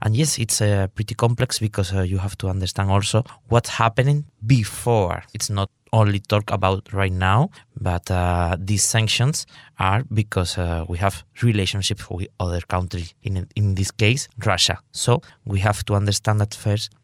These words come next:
how many relations we have with this country that were too many, about, uh, transport, about energy, about, um, economics, and lot of fields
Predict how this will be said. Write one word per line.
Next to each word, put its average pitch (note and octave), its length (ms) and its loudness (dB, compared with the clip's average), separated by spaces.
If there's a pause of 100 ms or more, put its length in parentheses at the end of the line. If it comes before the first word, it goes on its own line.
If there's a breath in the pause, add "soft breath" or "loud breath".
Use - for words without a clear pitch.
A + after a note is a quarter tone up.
(380)
how A#2+ 200 4
many G2+ 280 -2
relations F#2+ 720 -2 (480 soft breath)
we F#2 120 -4
have G2 220 -2
with F2 540 -2
this F2 480 -8
country E2 500 -4 (220 soft breath)
that F#2+ 240 0
were F#2+ 340 4 (120)
too A2+ 100 2
many, D#2+ 420 -2
about, D#2+ 380 -10
uh, D#2+ 260 -4
transport, A2+ 800 2 (320 loud breath)
about - 400 -10
energy, G2 640 0 (120)
about, E2+ 520 -2
um, E2 400 -2
economics, F2+ 720 -2 (240 loud breath)
and F#2+ 400 0
lot F#2+ 180 -2
of F2 80 -2
fields - 480 -2